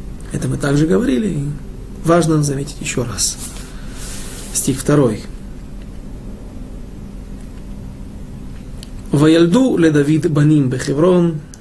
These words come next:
ваиги бехоро Амнон ла Ахиноам хаизраилит".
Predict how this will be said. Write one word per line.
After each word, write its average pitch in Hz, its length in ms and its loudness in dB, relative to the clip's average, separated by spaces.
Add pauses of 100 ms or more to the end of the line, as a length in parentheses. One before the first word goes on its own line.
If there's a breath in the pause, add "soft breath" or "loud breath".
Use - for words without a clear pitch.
ваиги 151 480 4
бехоро 170 560 4
Амнон 175 540 4 (220)
ла 156 160 2
Ахиноам 165 840 2 (400 loud breath)
хаизраилит". 135 760 0